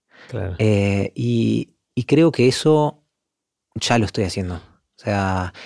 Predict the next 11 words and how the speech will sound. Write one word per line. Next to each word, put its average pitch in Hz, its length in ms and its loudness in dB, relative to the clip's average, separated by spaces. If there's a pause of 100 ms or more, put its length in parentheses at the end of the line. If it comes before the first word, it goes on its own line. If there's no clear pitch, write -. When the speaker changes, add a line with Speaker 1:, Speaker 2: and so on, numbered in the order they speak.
(120)
Speaker 2:
y 110 100 -4
me 113 100 2
gusta 139 300 2
hacer, 90 280 -2 (320)
no 120 180 2
Speaker 1:
Mm. - 20 2
Speaker 2:
me 127 80 2
gusta 101 320 0
hablar. 95 480 -4 (760)
Eh, 101 680 0
entonces, 113 540 -2